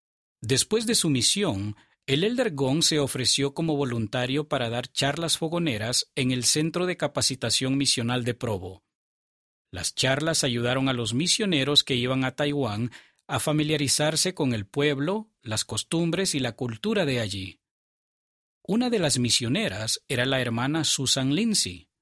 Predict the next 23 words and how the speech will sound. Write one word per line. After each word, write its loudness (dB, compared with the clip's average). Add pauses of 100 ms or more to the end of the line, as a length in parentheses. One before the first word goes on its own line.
(200)
de -6
Taylorsville, -2
Utah, -8
hija -2
de 0
Richard -2
P. -2
Lindsay 0 (240)
y 0
Marian 0
B. -2
Lindsay. -2 (1040)
El 2
hermano 2
Lindsay 0
era 0
miembro 0
del -2
segundo -2
quórum 0
de -2
los -4
setenta. -6